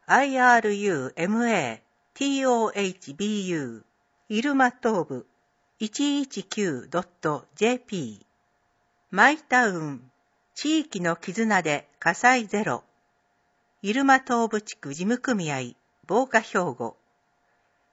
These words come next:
火を消して、不安を消して、つなぐ未来。二千二十三年度、全国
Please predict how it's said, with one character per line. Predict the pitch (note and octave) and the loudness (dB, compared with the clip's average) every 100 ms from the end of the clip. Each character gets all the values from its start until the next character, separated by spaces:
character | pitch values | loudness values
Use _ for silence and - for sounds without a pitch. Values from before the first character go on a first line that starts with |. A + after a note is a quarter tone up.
| _ _ _ _ - | _ _ _ _ -6
火 | D4 D4+ | 0 0
を | |
消 | C#4 F#3 G#3 | 0 -2 -4
し | - | -4
て、 | D3+ D3+ _ _ _ | -4 -4 _ _ _
不 | - - C4 | -8 4 6
安 | C#4+ B3+ | 6 4
を | B3 | 0
消 | - G#3 | -2 -4
し | - | -4
て、 | F3 E3+ - | -2 -2 -6
つ | - G#3+ | -8 -2
な | C4+ | -2
ぐ | C#4 A#3+ | 0 0
未 | A#3+ | 0
来。 | G#3+ D3 A2+ _ _ _ _ _ _ _ _ _ - | -2 -4 -10 _ _ _ _ _ _ _ _ _ -8
二 | A3 | -6
千 | - C#4+ C4 | -4 -2 0
二 | A#3+ | 0
十 | A3+ F#3+ | 0 -2
三 | F3+ F#3 F3+ F3+ | 0 0 0 0
年 | F3 C#3 | -2 -2
度、 | C3 A#2+ - _ - | -6 -6 -14 _ 0
全 | A#3+ C#4 | 2 2
国 | - | 0